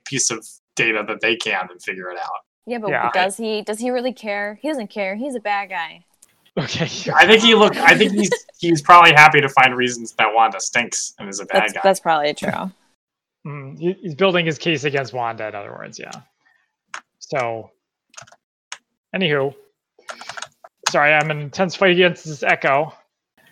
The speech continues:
Speaker 3: So then what, I have flying surveillance.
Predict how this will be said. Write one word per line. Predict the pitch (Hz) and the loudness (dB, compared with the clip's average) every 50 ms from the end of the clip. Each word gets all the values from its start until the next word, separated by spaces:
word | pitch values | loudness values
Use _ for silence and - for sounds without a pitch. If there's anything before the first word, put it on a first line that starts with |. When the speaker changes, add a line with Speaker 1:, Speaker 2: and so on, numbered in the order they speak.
| _ _ _ _ - | _ _ _ _ -6
Speaker 3:
So | - 202 | -2 2
then | 196 226 226 | 2 4 4
what, | 226 247 214 | 4 2 4
I | 180 190 | 4 2
have | 208 185 - | 2 2 0
flying | - - 180 180 196 233 240 247 233 | -2 0 2 4 4 4 2 0 -2
surveillance. | - - 208 185 151 135 170 180 190 160 135 120 123 123 - - - - | -2 0 0 0 2 4 4 4 4 2 0 -2 -6 -8 -10 -12 -14 -12